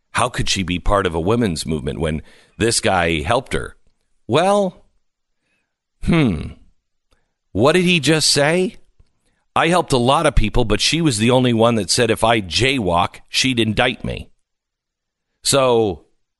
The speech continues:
she takes no prisoners, even somebody she was having an affair with, and he was giving her cars. It gets the secret out. It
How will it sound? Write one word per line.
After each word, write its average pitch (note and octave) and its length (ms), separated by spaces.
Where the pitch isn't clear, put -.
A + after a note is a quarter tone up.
she - 420
takes - 360
no E2+ 120
prisoners, D#2+ 640
even C3+ 400
somebody A2 400
she B2 180
was G#2+ 180
having A2+ 360
an F#2+ 80
affair A#2 380
with, F#2+ 300
and F#2+ 180
he A2 100
was F#2+ 200
giving A#2+ 280
her A#2 140
cars. A#2+ 720
It D#2+ 220
gets C#3 280
the E3+ 120
secret B2 400
out. G#2+ 380
It A2 480